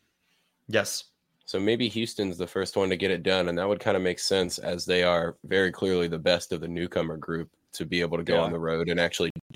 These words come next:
Speaker 2: do something this league. But again,
Speaker 3: They
Speaker 2: Cincinnati
Speaker 3: gotta
Speaker 2: is
Speaker 3: cover a favorite, though. They gotta,
Speaker 2: Yeah.
Speaker 3: they're, they're not covering as a dog. I mean, that's, that's a lot more difficult than backdooring a three down seven to cut it to four with one second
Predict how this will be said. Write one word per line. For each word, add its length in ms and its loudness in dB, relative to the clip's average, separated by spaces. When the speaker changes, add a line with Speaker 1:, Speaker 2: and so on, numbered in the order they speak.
Speaker 2:
do 100 -4
something 380 -2
this 180 -4
league. 300 0
But 280 6
again, 380 8
Speaker 3:
They 80 -20
Speaker 2:
Cincinnati 540 8
Speaker 3:
gotta 140 8
Speaker 2:
is 40 -2
Speaker 3:
cover 260 6
a 40 -2
favorite, 500 6
though. 360 -6
They 100 -2
gotta, 240 0
Speaker 2:
Yeah. 240 8
Speaker 3:
they're, 200 4
they're 240 0
not 160 6
covering 280 2
as 180 0
a 40 -10
dog. 440 0
I 60 -8
mean, 280 -6
that's, 360 0
that's 280 2
a 60 0
lot 300 2
more 200 -4
difficult 520 -4
than 400 -6
backdooring 600 2
a 200 -6
three 300 2
down 300 2
seven 420 0
to 60 -8
cut 200 -4
it 100 -10
to 60 -12
four 300 -6
with 200 -10
one 200 -8
second 440 -8